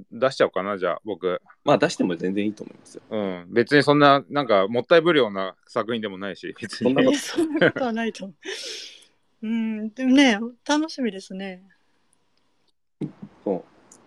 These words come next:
Speaker 2: う。で、
Speaker 1: まあ、でも僕から言わせたら、
Speaker 3: うん。
Speaker 1: やっぱ星川さんの作品って星川さんだなってわかるんですよね、見て。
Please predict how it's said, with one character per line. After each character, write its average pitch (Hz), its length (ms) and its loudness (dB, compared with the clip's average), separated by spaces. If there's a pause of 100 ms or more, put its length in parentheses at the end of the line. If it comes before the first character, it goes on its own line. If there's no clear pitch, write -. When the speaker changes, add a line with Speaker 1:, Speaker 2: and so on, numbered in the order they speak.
(140)
Speaker 2:
う。 110 40 -6
で、 120 240 4
Speaker 1:
ま 151 100 8
あ、 147 40 6
で 165 100 8
も 135 120 2
僕 196 260 6
か 180 140 8
ら 123 60 4
言 107 100 4
わ 107 60 6
せ - 100 -6
た 110 120 -2
ら、 90 220 0
Speaker 3:
う 254 80 0
ん。 185 300 -6 (920)
Speaker 1:
や 135 100 -2
っ - 20 -4
ぱ 117 60 -6
星 - 240 -10
川 185 240 0
さ - 160 2
ん 98 160 -6
の 95 100 -6
作 98 280 -6
品 90 100 -10
っ - 20 -18
て 98 120 -4
星 - 320 -6
川 139 200 -2
さ 139 120 -4
ん 120 80 -8
だ 110 80 -6
な 120 140 -6
っ - 40 -20
て 104 80 -6
わ 92 140 -4
か 147 100 0
る 113 80 -2
ん 82 40 -14
で - 40 -20
す - 80 -20
よ 85 60 -20
ね、 87 180 -20 (240)
見 95 140 -14
て。 87 240 -6